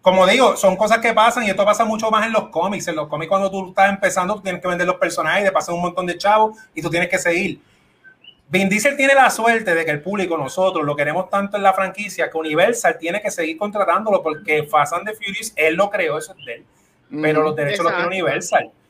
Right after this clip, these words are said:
Speaker 1: Que si Universal le da gana, le tira, le da una patada. D-Rock no quería sustituirlo, él quería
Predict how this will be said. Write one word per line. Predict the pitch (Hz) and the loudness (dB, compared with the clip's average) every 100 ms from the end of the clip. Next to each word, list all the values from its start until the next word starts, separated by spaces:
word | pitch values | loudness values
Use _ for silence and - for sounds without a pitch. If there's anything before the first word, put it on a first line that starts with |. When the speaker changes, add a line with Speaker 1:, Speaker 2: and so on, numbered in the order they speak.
| _ | _
Speaker 1:
Que | - | -6
si | 156 | -2
Universal | 170 156 147 175 | -2 -2 0 4
le | |
da | 180 | 6
gana, | 190 190 | 6 2
le | 202 | 0
tira, | 180 170 | 0 0
le | |
da | 151 | 2
una | 151 165 | 2 4
patada. | 185 170 190 - - | 4 4 4 2 -6
D-Rock | 147 160 160 170 | -8 -2 -2 -2
no | 202 | -2
quería | 208 208 220 214 214 - | -2 0 2 2 0 -10
sustituirlo, | - 190 190 180 165 208 | -10 -8 -8 -6 -4 -2
él | 226 | -2
quería | 160 165 240 | 0 2 2